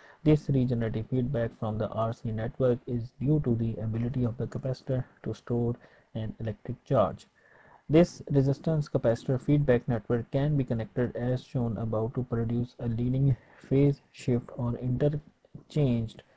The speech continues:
uh, to produce a lagging phase shift। The outcome is still the same as the sine wave oscillations, only occur at the frequency of phase shift of three sixty degree। अच्छा, अब इसमें आप देखें, <clears throat>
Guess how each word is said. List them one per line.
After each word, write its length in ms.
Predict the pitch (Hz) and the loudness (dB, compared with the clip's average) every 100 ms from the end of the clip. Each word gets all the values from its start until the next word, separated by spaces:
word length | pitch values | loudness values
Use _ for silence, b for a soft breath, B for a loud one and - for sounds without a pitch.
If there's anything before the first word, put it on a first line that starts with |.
| b b b - | b b b -6
uh, 300 | 131 117 117 - | -2 -2 -2 -2
to 80 | 135 | -2
produce 500 | 127 127 120 123 - | 2 2 2 0 -2
a 120 | 123 127 123 123 120 143 | -6 -4 0 0 2 4
lagging 340 | 151 131 120 117 B B B - | 4 4 0 -2 B B B -4
phase 340 | 123 117 117 - - - | 0 0 -4 -10 -20 -8
shift। 320 | 113 - - | -8 -8 -8
The 100 | 127 | 0
outcome 360 | 127 123 - 131 | 2 0 -2 -4
is 80 | 120 | -4
still 260 | - 143 135 | 0 0 2
the 40 | 120 | -2
same 380 | - 127 120 107 | -2 -2 0 -2
as 220 | 120 113 | -6 -6
the 80 | 120 | -6
sine 320 | 135 131 131 | -2 0 0
wave 200 | 127 123 | 0 -2
oscillations, 560 | - 127 123 - 131 - | -2 -4 -4 -4 -6 -6
only 320 | 127 123 120 113 | -2 0 -2 -4
occur 280 | - 135 120 | 0 2 2
at 100 | 117 | -2
the 120 | 123 | -6
frequency 580 | - 127 113 110 - 123 | -8 -10 -6 -8 -6 -6
of 320 | 120 113 117 _ b b b b | -4 -4 -6 _ b b b b
phase 220 | 123 117 - | -4 -4 -4
shift 160 | - 117 | -6 -6
of 40 | - | -4
three 140 | 123 120 | -6 -6
sixty 300 | 113 - 104 | -8 -8 -6
degree। 200 | 101 101 113 _ _ _ _ _ _ _ _ _ - - - - | -4 -4 -6 _ _ _ _ _ _ _ _ _ -20 -20 -20 -20
अच्छा, 300 | - - 104 B B B B - | -14 -10 -10 B B B B 4
अब 140 | 143 | 6
इसमें 340 | 151 147 170 160 | 6 4 2 2
आप 240 | 135 135 139 | 4 4 6
देखें, 340 | 131 135 139 | 4 4 0
<clears throat> 440 | - 160 160 147 | 2 6 10 10